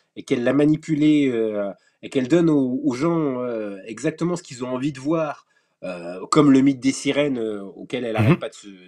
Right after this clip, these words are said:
Speaker 1: référer, alors là, ça peut être quelque chose de très intéressant, et surtout qu'en plus, c'est particulièrement dans l'air du temps, euh, parce que, euh, les, euh, les, les héros,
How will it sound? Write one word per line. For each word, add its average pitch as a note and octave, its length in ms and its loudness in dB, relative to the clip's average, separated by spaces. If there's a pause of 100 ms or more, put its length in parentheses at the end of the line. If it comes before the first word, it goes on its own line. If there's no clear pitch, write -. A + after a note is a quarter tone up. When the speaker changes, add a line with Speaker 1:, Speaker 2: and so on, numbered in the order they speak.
(140)
Speaker 1:
référer, F3+ 460 -8 (680)
alors C3+ 200 0
là, F#3+ 100 0
ça F#3+ 140 -8
peut F3 100 -4
être E3+ 100 -4
quelque D3+ 200 -4
chose D#3 220 -8
de C3+ 80 -2
très C#3 220 -8
intéressant, C3+ 460 -6 (240)
et B2+ 60 -6
surtout G3 260 -8
qu'en F#3 140 -2
plus, A#3+ 120 -6
c'est D#3+ 160 -2
particulièrement F3+ 760 -4
dans D#3 100 -2
l'air C3 160 -2
du C3+ 140 -10
temps, G#3 240 -8 (440)
euh, G#2+ 300 -2
parce - 180 -12
que, - 120 -4
euh, A#2 720 -2
les, A#2 360 -2
euh, G2+ 520 -4 (560)
les, G#2+ 260 -8
les C#3 280 4
héros, E3+ 580 6